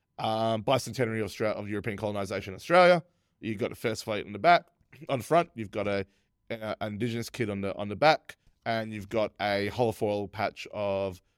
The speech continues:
James Cook right in the corner. These notes actually didn't start off great, great. This foil at the top here, um, in the first batch of them,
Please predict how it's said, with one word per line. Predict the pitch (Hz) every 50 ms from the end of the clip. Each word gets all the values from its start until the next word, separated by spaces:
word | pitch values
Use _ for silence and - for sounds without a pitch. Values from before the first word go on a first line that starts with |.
| _ _ -
James | - 98 101 101 -
Cook | - - 101 - _ _ _ _ _ _ -
right | 95 98 87
in | 90
the | 87
corner. | 87 - 92 87 87 _ - - - _ _ _ _ _ _ _ _ _ _ -
These | - 175 180 156
notes | 190 185 160 - - - - _ _ _ - - -
actually | 127 139 - - 131
didn't | 127 117 107 -
start | - 113 113 117
off | 123 - -
great, | - 120 107 98 98
great. | 139 165 226 - _ -
This | 110 120 -
foil | - - - 127 123 120 117
at | - - -
the | 110 - _ -
top | - - 123 - -
here, | - - 190 208 220 240 285 254 - _ _ _ _ _ _ _ _ _ -
um, | 110 113 113 117 113 113 113 113 113 -
in | 117
the | 117 113
first | - - 143 147 120 -
batch | 143 135 - -
of | 139
them, | 147 165 180 180